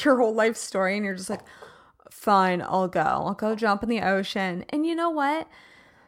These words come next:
This is all about grounding ourselves, all about earthing ourselves, and how magical,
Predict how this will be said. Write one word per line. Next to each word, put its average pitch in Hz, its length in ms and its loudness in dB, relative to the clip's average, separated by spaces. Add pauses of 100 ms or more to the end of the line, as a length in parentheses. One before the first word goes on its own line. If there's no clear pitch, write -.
(100)
This 277 160 0
is 285 120 0
all 294 160 6
about 285 280 2
grounding 208 480 -4
ourselves, 175 800 -6
all 208 160 -2
about 233 360 0
earthing 196 420 -2
ourselves, - 800 -8
and 202 160 -4
how 240 640 -2
magical, 190 1000 -8